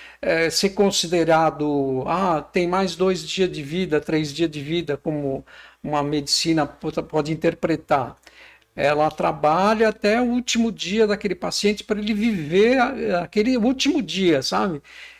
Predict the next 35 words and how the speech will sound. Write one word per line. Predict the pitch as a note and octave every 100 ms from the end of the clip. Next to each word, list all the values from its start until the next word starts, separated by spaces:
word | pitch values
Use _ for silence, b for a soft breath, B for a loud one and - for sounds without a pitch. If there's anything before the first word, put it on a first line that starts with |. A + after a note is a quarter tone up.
| B
Então, | G#3+ F3+ F#3
é | F#3
um | F3+
trabalho | F3+ D#3 D#3 D#3+ D#3+ D3+ C3+
muito | C#3 E3 F3 F#3 D#3+
gratificante | C#3+ C#3 - - D3 D3 -
que |
essa | D#3+ -
médica | C#3+ D3 C#3+ - -
faz, | - D#3+ G3 F#3
e | D#3+
ela, | E3 F#3 F#3 E3+ D3 C3 - B B B B B -
é, | E3+ C#3+ C3+ C#3 - -
fazendo | - C#3 D#3 D3+
esse | D3 -
trabalho, | D3 D#3 C3+ E3 F3+
ela | F3 D#3+
teve | D#3+ D#3+ D#3
até, | - F3+
na, | D3 C3 -
na, | E3 C#3 C3 - _ _
pelo | - C#3
que | C3 D3+
a |
gente | C#3 C#3 C3 D3
vê | C3 C#3+
do, | C#3+ C3 C3
do | B3+ F3+
currículo | C#3 D3+ D3 D3+ - C#3+
dela, | C3 C#3+ D#3
ela | D3+
teve | - D3+
muito | D3+ D#3+
preconceito, | G3 G3 A3 - A#3 A3+ G3+
porque | - E3 - E3+ D3 C#3